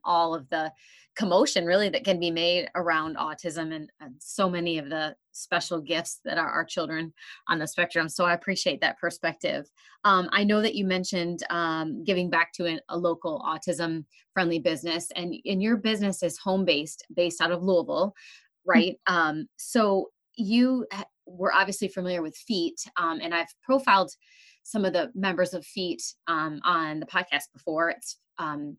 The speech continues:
Speaker 1: Families for Effective Autism Treatment here in Louisville. It's a big parent support group and organization, and, um, they have their autism-friendly business initiative, and you are a member of that, which is awesome. Congrats on that.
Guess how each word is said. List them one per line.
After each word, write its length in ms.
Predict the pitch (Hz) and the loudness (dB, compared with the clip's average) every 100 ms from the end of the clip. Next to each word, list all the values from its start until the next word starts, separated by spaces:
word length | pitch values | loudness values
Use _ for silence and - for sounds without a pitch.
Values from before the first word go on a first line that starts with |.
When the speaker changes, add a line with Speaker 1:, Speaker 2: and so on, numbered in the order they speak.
| _ | _
Speaker 1:
Families 320 | 220 208 196 | 2 2 2
for 100 | - 170 | 2 0
Effective 420 | - 233 - 160 160 | 2 -2 -2 -4 0
Autism 420 | 160 160 143 151 | 0 -2 -10 -10
Treatment 420 | 160 - - - | -10 -8 -8 -8
here 160 | 170 160 | -6 -6
in 140 | 160 | -4
Louisville. 280 | 151 147 156 | -6 -6 -6
It's 160 | 147 151 | -8 -12
a 40 | |
big 260 | 143 160 147 _ _ | -8 -6 -8 _ _
parent 300 | - 170 160 - _ _ _ | -6 -4 -6 -10 _ _ _
support 400 | - - 202 156 | -12 0 0 2
group 220 | 185 180 | -2 -2
and 80 | 170 | -2
organization, 840 | 160 160 165 160 156 - 165 160 170 | -4 -4 -6 -4 -4 -4 -6 -6 -6
and, 280 | 175 170 165 | -6 -4 -2
um, 340 | 156 151 156 147 | -2 -2 -6 4
they 140 | 185 | 4
have 200 | 180 170 170 | 4 0 0
their 380 | 160 151 147 - - | 0 0 -4 -8 0
autism-friendly 840 | 170 180 170 165 - 160 156 151 - | 2 2 -6 -8 -6 -6 -6 -8 0
business 340 | 247 240 196 | 2 2 0
initiative, 580 | 156 156 - 151 156 208 - _ _ _ - | -2 -6 -6 -4 -2 -2 -4 _ _ _ -8
and 160 | 175 185 | 0 4
you 140 | 202 | 6
are 240 | 160 165 | 6 4
a 60 | 151 | 2
member 320 | 165 180 170 | 2 0 0
of 200 | - 143 139 | -4 -4 -2
that, 280 | 156 190 | 0 -2
which 180 | 208 190 | -4 -10
is 160 | 156 - - | -12 -12 -4
awesome. 460 | 165 - 185 240 | -4 -2 -2 -2
Congrats 440 | 208 175 170 170 165 | -4 -2 0 0 0
on 160 | 160 | -2
that. 260 | 156 156 277 | 0 0 0